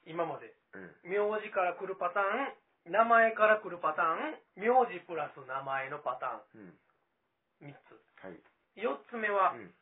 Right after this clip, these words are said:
Speaker 1: 容姿から来るパターン。
Speaker 2: 容姿ね。うん。
Speaker 1: だから太ってるからブーちゃん。
Speaker 2: はいはいはい。
Speaker 1: 背が高いからのっぽさん。
Speaker 2: はいはい。
Speaker 1: いつもジーパン履いてるからジ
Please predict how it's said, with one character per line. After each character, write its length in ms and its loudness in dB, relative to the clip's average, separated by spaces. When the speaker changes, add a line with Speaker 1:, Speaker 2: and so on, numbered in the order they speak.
Speaker 1:
容 340 4
姿 140 -12
か 120 -6
ら 120 -8
来 80 -18
る 160 -14
パ 80 -20
タ 60 -20
ー 40 -14
ン。 20 -10
Speaker 2:
容 440 6
姿 120 -14
ね。 160 -10
う 40 -20
ん。 120 -20
Speaker 1:
だ 80 -2
か 40 -8
ら 80 -14
太 220 2
っ 180 -14
て 80 -2
る 120 -4
か 120 6
ら 220 8
ブ 60 -8
ー 200 -8
ち 80 -4
ゃ 160 0
ん。 40 -10
Speaker 2:
は 0 -
い 40 -2
は 80 0
い 40 -4
は 560 -10
い。 80 -20
Speaker 1:
背 120 4
が 140 8
高 280 8
い 60 -2
か 100 8
ら 140 8
の 160 -2
っ 100 -8
ぽ 120 -8
さ 160 -10
ん。 100 -12
Speaker 2:
は 160 2
い 60 0
は 40 -10
い。 60 -14
Speaker 1:
い 40 -20
つ 120 -10
も 180 0
ジ 80 -14
ー 60 -14
パ 140 2
ン 40 6
履 120 4
い 20 -2
て 80 -4
る 60 -4
か 100 4
ら 120 0
ジ 60 -20